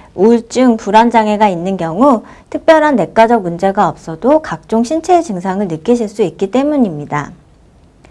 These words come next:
세 번째, 암을 진단받고 치료하면서 마음이 괴로워지는 것은 당연하고 치료가 필요 없다고 생각하지 말아야 합니다.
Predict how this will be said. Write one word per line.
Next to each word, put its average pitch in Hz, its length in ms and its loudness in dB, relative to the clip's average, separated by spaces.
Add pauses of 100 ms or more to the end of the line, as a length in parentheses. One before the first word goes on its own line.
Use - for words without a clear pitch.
(600)
세 302 120 -6
번째, 262 600 0 (380)
암을 240 340 2
진단받고 254 640 2
치료하면서 294 720 2
마음이 190 380 2
괴로워지는 208 720 0
것은 190 260 -8
당연하고 208 800 0 (240)
치료가 302 380 2
필요 339 260 4
없다고 233 440 0
생각하지 247 840 -4
말아야 190 440 2
합니다. 139 500 -6